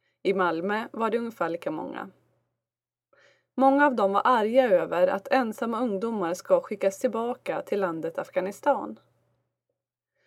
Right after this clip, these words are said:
"Många unga flyktingar mår dåligt. De oroar sig för att bli skickade tillbaka. De har svårt att sova och klara skolan",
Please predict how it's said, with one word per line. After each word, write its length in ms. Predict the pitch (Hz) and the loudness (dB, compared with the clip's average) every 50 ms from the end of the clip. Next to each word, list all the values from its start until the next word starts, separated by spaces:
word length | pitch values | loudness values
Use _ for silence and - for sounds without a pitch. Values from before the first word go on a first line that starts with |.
| _ _ | _ _
"Många 380 | - 226 233 233 240 247 254 240 | -2 0 0 0 2 2 0 0
unga 240 | 247 220 190 185 | 0 0 0 -2
flyktingar 460 | 185 - 190 185 - - 196 196 202 208 | -2 -2 -4 -4 -2 -4 -4 -4 -2 -4
mår 240 | 220 226 226 233 | -4 -4 -4 -4
dåligt. 680 | 214 202 214 185 185 190 208 - - - _ - - - - - - - | -2 2 6 6 6 6 6 2 -2 -4 _ -20 -20 -20 -20 -20 -20 -12
De 180 | - - 226 - | -8 -6 -2 2
oroar 560 | - 302 277 240 214 214 247 262 262 262 285 | 2 4 4 4 2 4 4 6 6 6 4
sig 280 | 285 - 185 170 165 170 | 2 0 0 2 2 2
för 140 | - - 196 | 2 2 2
att 120 | 196 - | 2 0
bli 220 | - 170 160 160 | -4 -6 -6 -6
skickade 520 | 165 - - - - - - 180 165 170 170 | -6 -4 -6 -6 -4 -2 -2 0 0 0 -2
tillbaka. 640 | - - 185 220 233 240 226 - - - - 175 196 - _ _ _ _ - - - - _ | -4 -4 -2 -2 -4 -4 -6 -8 -6 -6 -6 -6 -8 -14 _ _ _ _ -20 -20 -20 -20 _
De 160 | - 190 185 175 | -2 0 0 0
har 80 | 165 | 0
svårt 400 | 170 - - 196 208 220 226 - | -4 -4 -2 0 2 2 2 0
att 80 | 233 240 | -4 0
sova 540 | - 254 247 220 196 185 185 190 196 208 202 | 2 2 4 6 6 6 6 6 4 2 0
och 180 | - 220 - | -4 -4 -2
klara 240 | - 240 202 165 160 | 0 2 2 2 2
skolan", 680 | - - - 196 165 156 - - 151 - 196 185 - | 0 -4 -4 -4 -4 -4 -4 -6 -6 -6 -8 -12 -16